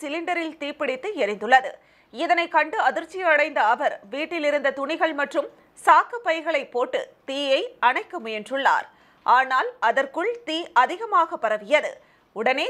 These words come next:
சுதாரித்துக் கொண்ட வீட்டில் இருந்தவர்கள் கீழ் வீட்டிற்கு இறங்கி வந்து பாதுகாப்பாக இருந்தனர். அதற்குள் சிலிண்டர் பயங்கர சத்தத்துடன் வெடித்து சிதறியது. இந்த விபத்தில் வீடு முழுவதும் சேதமடைந்தது. மேலும் தீ வீடு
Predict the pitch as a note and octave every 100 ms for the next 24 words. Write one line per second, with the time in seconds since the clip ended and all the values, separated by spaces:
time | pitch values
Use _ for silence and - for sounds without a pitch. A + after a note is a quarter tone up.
0 | B4+ D4+ D#4+ F4+ F#4 F4 D#4 D#4 A#4 D4
1 | D#4+ D#4+ C#4+ D4+ D4+ D4+ C4 A#4 - _
2 | _ F#4 G#4 G#4+ F4 F4 E4+ E4 D#4 A3
3 | C4 D#4+ C#4+ A#3+ B3+ - - B3 C4 F4
4 | F#4 E4+ D#4 D4+ D4+ F3 G#3+ G#3+ D#4 E3+
5 | - _ _ - A#3 C#4 C#4+ F4 B4+ -
6 | D4+ C#4+ D4+ C4 D#4 - - A#3 C#4 F#4
7 | G4+ G4+ - C#4+ E4 D#4+ C#4+ C4+ - -
8 | F#3 C4 F#4+ E4 - G#3+ G#3+ A3+ D4 -
9 | - _ _ _ A3 A#3+ A3 A#3+ D4+ D4+
10 | A4 B4 F3+ E3+ D4+ G4 E4+ C4 C4+ E4
11 | D4+ A4+ - D4 C#4+ A3+ F#3+ G3 C#4 -
12 | - _ _ - C#4 D#4+ F4 B4 _ -
13 | D4+ A#4+ - F#3 D4 G#4